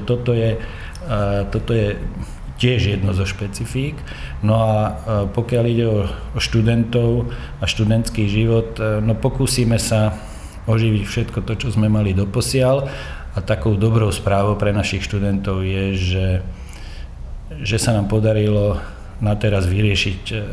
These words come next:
jeden z najväčších handicapov Trnavskej univerzity, a to je nedostatok ubytovacích kata-, kapacít.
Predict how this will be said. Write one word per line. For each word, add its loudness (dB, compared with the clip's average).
jeden 0
z 2
najväčších 4
handicapov 2
Trnavskej 0
univerzity, 0
a 0
to -2
je -2
nedostatok -4
ubytovacích -2
kata-, -6
kapacít. 0